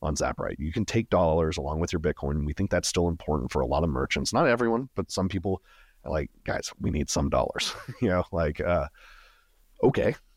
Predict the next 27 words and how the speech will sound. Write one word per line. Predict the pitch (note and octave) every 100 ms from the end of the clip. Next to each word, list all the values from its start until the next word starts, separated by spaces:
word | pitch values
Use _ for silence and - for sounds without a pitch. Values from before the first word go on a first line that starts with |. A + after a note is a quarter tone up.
| _
fine. | - C#2 D2 A#2
So | - D2
you | D2
can | D#2+
set | F2+
up | F2+
a | -
Stripe, | - D2+ D2+ - -
or | - -
you |
can | E2+
do | D2+ -
A | E2+
C | - D#2
H | D#2 - -
transfers, | - D2 - D2 C#2
and | D#2+
we'll | C#2
have | D#2+ C#2
things | D2+ C2+
like | C2
Cash | - C2+ C#2+
App | C2 C2+
and | C#2
Venmo | D2+ C#2 C2+ C2
here | A#1+
soon, | - E3+ D3